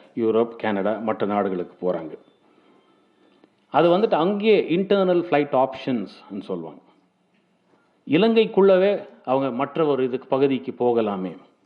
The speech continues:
ஏன் இந்த மாதிரியான இதுல நிக்கிறாங்க? அப்ப அரசாங்க சார்பில் அரசாங்கம் சொன்னது என்னன்னா, ஆமா, அவங்க வந்துட்டு வவுனியால,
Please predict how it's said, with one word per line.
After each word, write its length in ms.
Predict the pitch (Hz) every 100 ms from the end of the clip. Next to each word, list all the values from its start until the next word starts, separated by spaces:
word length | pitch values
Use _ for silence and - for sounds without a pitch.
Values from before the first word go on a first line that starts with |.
| _
ஏன் 280 | 123 165 190
இந்த 180 | 156 139
மாதிரியான 500 | 135 131 127 123 185 - _
இதுல 180 | 120 120
நிக்கிறாங்க? 560 | 113 101 101 90 78 76 - - _ _ _ _ _ _ _ _ _
அப்ப 580 | - 147 - 202 - - - - _ _ _ _ _ _ _ _ _ _
அரசாங்க 500 | - 190 - 185 165
சார்பில் 380 | - 135 127 180
அரசாங்கம் 500 | 151 165 170 156 135
சொன்னது 340 | 123 123 113
என்னன்னா, 220 | 113 147 175
ஆமா, 480 | 143 139 123 107 - - _ _
அவங்க 360 | - 131 135 156
வந்துட்டு 40 |
வவுனியால, 760 | 156 135 165 185 165 131 113